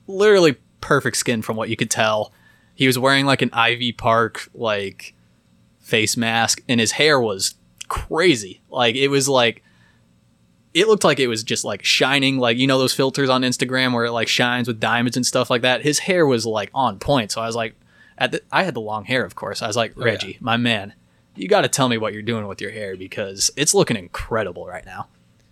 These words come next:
Speaker 1: And then he starts telling me, like, his hair care routine and everything like that. And they stumble upon this one product, something with curls, 'cause he had very curly hair.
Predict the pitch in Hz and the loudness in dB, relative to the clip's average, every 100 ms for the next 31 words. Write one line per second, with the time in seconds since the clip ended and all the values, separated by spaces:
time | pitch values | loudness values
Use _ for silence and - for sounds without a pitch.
0 | _ _ _ - - 120 113 113 117 113 | _ _ _ -14 -4 -2 0 0 0 -2
1 | 113 - 127 - 120 - 139 139 127 123 | -6 -4 -4 0 -2 0 0 0 0 0
2 | 123 123 107 104 123 113 131 117 117 110 | 0 0 -2 -2 -2 0 0 0 -2 -4
3 | - 117 117 113 113 117 117 113 107 104 | -2 -2 -2 -4 -6 -6 -4 -6 -6 -8
4 | 107 - _ _ - - _ 123 113 110 | -6 -8 _ _ -20 -20 _ -2 -2 -2
5 | 104 - _ _ - - 139 151 117 - | -6 -8 _ _ -8 -4 -2 0 0 0
6 | 110 107 - 113 107 - 135 113 92 - | -2 -2 -4 -4 -4 0 2 0 -6 -10
7 | - 123 127 131 107 - 113 101 - - | -8 -6 -2 -2 -4 -6 -8 -8 -6 -6
8 | 117 101 - 113 104 110 107 95 107 92 | -4 -6 -2 -2 -2 -4 -6 -6 -8 -8
9 | 90 101 98 | -10 -10 -10